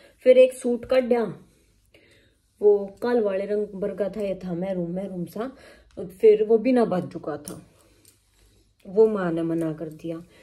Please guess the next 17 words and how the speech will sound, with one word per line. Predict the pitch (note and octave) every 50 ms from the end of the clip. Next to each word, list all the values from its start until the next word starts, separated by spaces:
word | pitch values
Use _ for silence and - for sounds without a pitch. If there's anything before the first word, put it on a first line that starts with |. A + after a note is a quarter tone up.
| _ _ _
नू | A#3+ A3+
बोली | G3 F3+ E3 D#3+ F3+
कि | F3+ F3+ G3
इतनी | F3 - F#3+ F#3
दूर | F3+ F#3 F3+ F3+ E3+
जाओगी | D#3+ F3 E3+ E3+ F#3 G#3+ C#4+ C#4+ A#3+ - - _ _ _ _ _ _ _ _ _ _ _ _ _ _
फिर | - D#3+ D#3 D#3 -
टोक | D3 C#3 - -
लागेगी। | E3+ F3 F3 - - - G3+ - - E3 D3+ _ _ _ _ _ _ _ _ _ _ _ _ _ _ _ _ _ _ _ _ _ _ _ _ _ _ _ _ _ _ _ _ _ _ _ _ _ _ - _ _ _ _ _ _ _ _ _ - _
फिर | - B3+ A#3
मैंने | A3+ A3+ A#3
अपना | A#3 A3+ A3+ A#3
simple | A#3 - C4+ B3+ A#3+ - A#3+ A#3+
सा | A#3+ - A#3+
suit | A3+ - A3 A3 -
पहन | - G3+ G3
लिया, | F#3+ G#3 G#3 - -